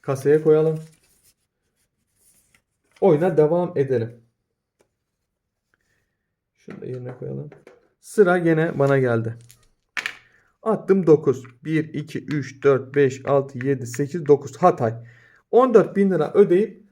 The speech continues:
Hatay'ın tapusunu da satın alıyorum. Kasaya koyuyorum parasını. Hatay'ı satın alıyorum. Şimdi arkadaşlar, tapu alma yöntemlerini anladığımızı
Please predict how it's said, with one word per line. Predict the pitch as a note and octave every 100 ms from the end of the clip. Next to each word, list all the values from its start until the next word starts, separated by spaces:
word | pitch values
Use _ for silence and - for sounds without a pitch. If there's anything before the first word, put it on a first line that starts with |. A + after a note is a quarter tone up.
| _ _
Hatay'ın | A3 G#3 F#3 E3+
tapusunu | F3 - D#3+
da | C#3
satın | - C#3 E3+
alıyorum. | E3 E3 E3 E3
Kasaya | D#3 C#3 B2+ A#2+
koyuyorum | D3 D#3 E3 D#3+
parasını. | E3 D#3 D#3+ E3+ F3 - _ _ _ _ _ _ _ _ _ _ _ _ _ _ _ _ _ _ _
Hatay'ı | - D#3 C3+ D3
satın | D#3 C3+ - D#3
alıyorum. | C3+ C3 B2 C3 - - - _ _
Şimdi | - C4
arkadaşlar, | B3 A3 A3 G#3 D3 A#2+ - _ _ _
tapu | G#3+ G#3+
alma | B3 A#3+ A3 A3+
yöntemlerini | A3 G#3 G#3 G3+ G3+ F#3+
anladığımızı | C#3+ F#3 G3+ G3 G#3 G3+ G3+ F#3+ G3